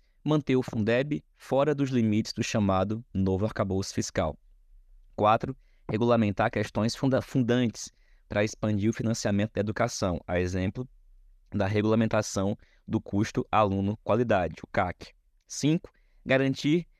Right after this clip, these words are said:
a valorização dos profissionais da educação, fortalecendo o piso salarial nacional, exigindo o cumprimento de um terço da jornada para atividades extraclasse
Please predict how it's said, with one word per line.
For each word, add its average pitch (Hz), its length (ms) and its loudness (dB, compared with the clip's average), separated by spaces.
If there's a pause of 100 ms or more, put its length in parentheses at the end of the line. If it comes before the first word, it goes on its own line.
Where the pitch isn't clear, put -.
(160)
a 113 120 0
valorização 131 880 0
dos 120 160 -4
profissionais 107 640 0
da 104 60 0
educação, 104 600 -4 (400)
fortalecendo 120 600 0
o 117 40 0
piso 135 300 2
salarial 98 480 2
nacional, 90 600 -2 (340)
exigindo 110 460 0
o 131 60 -2
cumprimento 113 640 0 (320)
de 104 160 2
um 127 80 4
terço 127 440 2
da 104 160 4
jornada 98 520 0
para 92 100 0
atividades 90 640 -2
extraclasse 95 760 -2